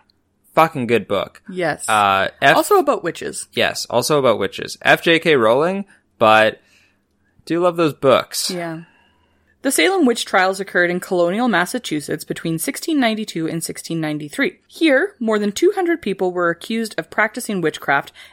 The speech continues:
Speaker 2: and twenty were executed. So as we learned last week, belief in the supernatural, specifically in the devil's practice of giving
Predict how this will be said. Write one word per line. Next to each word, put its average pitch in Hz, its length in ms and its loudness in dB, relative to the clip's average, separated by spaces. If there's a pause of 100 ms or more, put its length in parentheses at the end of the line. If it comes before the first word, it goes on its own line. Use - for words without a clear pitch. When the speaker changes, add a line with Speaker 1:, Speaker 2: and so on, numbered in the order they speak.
Speaker 2:
and 185 140 -2
twenty 233 320 0
were 170 180 0
executed. - 540 -10 (360)
So 262 160 2
as 262 100 -2
we 285 80 -2
learned 285 240 0
last 254 260 0
week, 160 300 -6
belief 202 300 -2
in 214 60 -4
the 185 60 -2
supernatural, 180 720 -2
specifically 190 640 -4
in 160 160 -6
the 160 80 -2
devil's 156 360 -2
practice 156 500 -4
of 165 200 -8
giving 156 320 -8